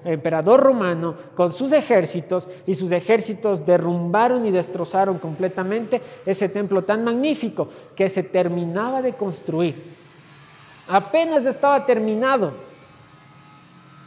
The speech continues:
y fue derribado totalmente. Porque la palabra de Dios se cumple.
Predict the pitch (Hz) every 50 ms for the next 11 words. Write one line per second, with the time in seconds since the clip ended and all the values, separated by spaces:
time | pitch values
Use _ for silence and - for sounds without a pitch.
0 | - - 185 160 - 180 185 190 190 180 170 160 151 165 175 175 175 170 - 160
1 | 147 - 165 156 151 151 147 147 143 135 - - 143 147 147 - - - - -
2 | - - - - - - - - - - - - - - 247 247 247 277 269 269
3 | 262 262 262 262 254 262 269 262 269 269 262 247 247 214 240 254 254 247 - 262
4 | 247 254 - 269 277 277 277 269 220 - 185 151 139 135